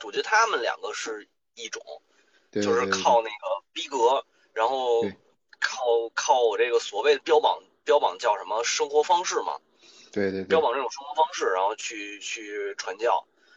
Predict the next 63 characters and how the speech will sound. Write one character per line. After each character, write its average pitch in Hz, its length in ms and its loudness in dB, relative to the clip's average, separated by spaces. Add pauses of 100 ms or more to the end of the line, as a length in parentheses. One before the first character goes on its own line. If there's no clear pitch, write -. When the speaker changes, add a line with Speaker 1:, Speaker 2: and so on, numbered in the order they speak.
(120)
Speaker 1:
然 110 160 0
后 139 160 4
这 156 180 0
个， 101 380 -2
Speaker 2:
对。 - 80 -18
Speaker 1:
这 113 160 -4
个， 107 160 -4
这 104 180 -12
个， 95 200 -2
对， 107 140 -8
小 143 200 -2
米 233 180 -2
他 131 160 -2
们 143 100 -4
这 135 120 0
种 113 140 -8
就 120 120 0
属 104 180 -8
于 104 140 -8
这 120 140 0
个 101 180 -4
口 - 180 -10
碑。 131 240 0 (1200)
Speaker 2:
对。 107 240 0 (340)
Speaker 1:
就 151 120 -8
过 - 180 -6
去 156 180 -6
叫 131 180 4
什 117 80 -4
么， 123 320 0
那 127 160 -8
个， 117 300 -6 (840)
老 110 240 0
点 - 120 4
儿 101 40 2
的 104 100 -2
人 107 160 -4
可 117 80 -6
能 104 180 -10
有， 113 100 -8 (140)
那 120 100 -10
叫， 120 140 -6 (480)
那 120 100 -10
叫 110 160 -4
劝 175 300 -2
医 - 60 -2
关 359 180 2
道。 - 180 6 (920)
Speaker 2:
嗯， 180 460 4 (100)
什 - 140 -8
么 104 80 4
意 113 160 6
思？ 117 260 -4
Speaker 1:
记 - 140 -2
得 156 100 0
吗？ 143 60 -4 (120)
听 - 160 -4
过 196 120 6
这 151 160 8
个 143 100 4
词 135 160 -2
儿 123 140 4
吗？ 127 160 2